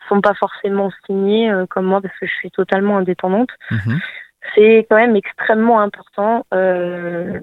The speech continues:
Speaker 1: d'être présent sur les réseaux pour, euh, pour un petit peu garder du lien avec, euh, les personnes qui nous suivent et qui sont, qui vont devenir fans un petit peu de la, de nos musiques.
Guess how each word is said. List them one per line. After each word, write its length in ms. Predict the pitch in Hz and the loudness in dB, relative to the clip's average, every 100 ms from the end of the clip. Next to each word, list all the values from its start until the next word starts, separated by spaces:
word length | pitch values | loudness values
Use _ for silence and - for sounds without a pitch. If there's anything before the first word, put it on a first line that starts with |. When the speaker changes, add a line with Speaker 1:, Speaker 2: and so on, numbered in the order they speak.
| - | -12
Speaker 1:
d'être 480 | - 185 202 - 185 | -4 -2 -2 -2 -4
présent 320 | - 185 208 | -2 0 0
sur 180 | - 185 | -2 -2
les 140 | 180 | 0
réseaux 420 | 180 175 190 240 - - - - - _ - | 0 0 2 2 0 -12 -14 -12 -16 _ -6
pour, 200 | 185 190 | -4 0
euh, 720 | 180 175 170 170 165 160 156 151 _ _ _ | 2 2 2 2 0 -4 -8 -12 _ _ _
pour 120 | - 180 | -2 0
un 100 | 180 | 0
petit 140 | - | -2
peu 140 | - | 0
garder 380 | 208 196 190 196 | 2 2 0 -4
du 180 | 185 185 190 | -4 -6 -2
lien 300 | 196 208 196 | 0 0 0
avec, 320 | 180 180 - | 0 -4 -4
euh, 280 | 180 175 170 | -6 -6 -2
les 160 | 180 | 0
personnes 380 | 180 185 - 190 | 0 -2 -2 -4
qui 160 | 180 190 | -2 0
nous 140 | 180 170 | 0 -2
suivent 380 | - 202 214 208 | 0 4 4 2
et 360 | 180 175 175 175 _ - - - - - | 2 2 0 -2 _ -12 -10 -12 -16 -12
qui 100 | 180 - | -8 0
sont, 400 | 185 180 175 170 | 2 4 4 2
qui 140 | - | 2
vont 140 | 180 190 | 2 4
devenir 380 | 190 196 190 185 | 4 4 2 0
fans 180 | - 196 | 0 0
un 120 | 190 | 0
petit 180 | 175 _ - | -4 _ -6
peu 100 | 190 | -2
de 60 | |
la, 340 | 185 175 170 170 | 0 2 0 0
de 140 | 185 | 2
nos 140 | 190 | 2
musiques. 440 | 180 185 180 254 | 2 0 0 -2